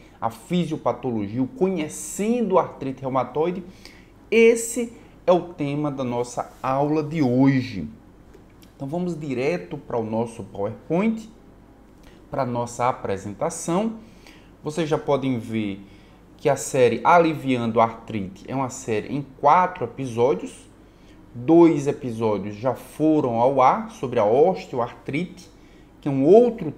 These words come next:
tipo de artrite. Hoje nós falaremos sobre artrite reumatoide, que é o episódio de número três, conhecendo a artrite reumatoide.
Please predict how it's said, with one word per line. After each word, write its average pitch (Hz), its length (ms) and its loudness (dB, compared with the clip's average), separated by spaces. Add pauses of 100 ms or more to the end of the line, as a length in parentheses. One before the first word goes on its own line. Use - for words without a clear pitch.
tipo 170 280 -4
de 107 140 -6
artrite. 214 640 -6 (960)
Hoje 190 500 6 (220)
nós 190 180 -2
falaremos 135 600 2
sobre 120 260 -4
artrite 175 540 -6
reumatoide, 151 680 0 (600)
que 202 180 -2
é 185 280 -2 (200)
o 185 80 0
episódio 131 760 -2 (260)
de 156 120 -2
número 120 380 -2 (180)
três, 127 640 -2
conhecendo 147 960 -4 (200)
a 139 320 -4
artrite 135 880 -8
reumatoide. 151 1000 -6